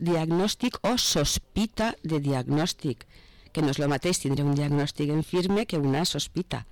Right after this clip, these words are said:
val? Però també tenim alguns casos aïllats a on han detectat, pues, algunes carències i s'han ficat, pues, en estudi o en valoració, eh, per part nostra per veure què falla, entre comilles, sempre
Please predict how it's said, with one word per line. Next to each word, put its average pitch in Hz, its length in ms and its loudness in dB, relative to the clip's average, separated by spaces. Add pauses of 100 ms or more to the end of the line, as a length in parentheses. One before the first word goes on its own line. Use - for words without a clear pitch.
(340)
val? 160 240 -2 (640)
Però 175 180 4
també 151 220 2
tenim 170 260 2
alguns 135 280 0
casos 147 280 0
aïllats 170 500 2
a 165 180 0
on 185 120 4
han 185 200 4
detectat, 175 680 0 (580)
pues, - 140 0
algunes 143 340 2
carències 180 680 2 (440)
i 247 280 2
s'han 156 280 2
ficat, 135 320 -2
pues, - 180 -2
en 151 80 2
estudi 147 460 0
o 175 100 2
en 170 100 4
valoració, 147 680 2 (720)
eh, 156 320 2
per 151 160 -2
part 143 220 -4
nostra 156 520 0
per 170 160 0
veure 131 260 0 (440)
què 185 180 2
falla, 175 600 2
entre 156 240 0
comilles, 175 540 2
sempre 165 540 2